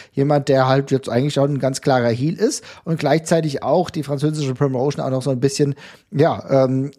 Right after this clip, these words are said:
im Herzen trägt und dementsprechend auch repräsentiert. Dann hast du also vier Teilnehmer, die natürlich anders,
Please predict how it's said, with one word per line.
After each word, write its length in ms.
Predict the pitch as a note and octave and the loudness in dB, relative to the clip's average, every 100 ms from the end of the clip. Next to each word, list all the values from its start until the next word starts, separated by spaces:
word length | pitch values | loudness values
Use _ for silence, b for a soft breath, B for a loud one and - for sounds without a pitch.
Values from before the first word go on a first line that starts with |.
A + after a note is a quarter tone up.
| _ | _
im 120 | - C3 | -2 0
Herzen 380 | B2 C3 - | 0 -2 -4
trägt 260 | D#3 D3+ D#3+ | 0 0 0
und 220 | G3 E3+ | 0 0
dementsprechend 480 | C#3 C#3 - D3 D#3 | 0 -2 -2 0 0
auch 140 | D3+ D#3+ | -2 -2
repräsentiert. 540 | D#3+ D#3+ E3 - E3+ | 0 0 0 0 0
Dann 100 | A2+ | 0
hast 200 | B2+ - | -2 -2
du 40 | |
also 220 | D#3 B2+ C3 | -4 -2 -4
vier 340 | - F3 E3 | 0 0 0
Teilnehmer, 640 | - D3 F#3+ G3+ G#3 A#3+ A#3+ B B B B - - - | 2 2 2 2 2 0 -2 B B B B -20 -20 -4
die 160 | D#3 F#3+ | 0 4
natürlich 640 | F3+ - E3 F3+ D#3+ - _ _ - | 2 2 2 2 0 -6 _ _ -4
anders, 420 | D3+ E3+ C3+ | 0 2 0